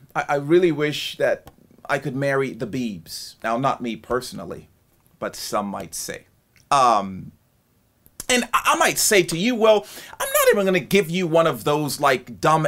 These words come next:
and Dumber, so you're telling me there's a chance" type of possibilities on that. No, it's not gonna happen. A, Haley's already got him.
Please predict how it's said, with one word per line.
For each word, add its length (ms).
and 240
Dumber, 520
so 220
you're 160
telling 400
me 140
there's 240
a 80
chance" 560
type 320
of 180
possibilities 800
on 200
that. 280
No, 160
it's 140
not 100
gonna 140
happen. 420
A, 240
Haley's 400
already 240
got 280
him. 140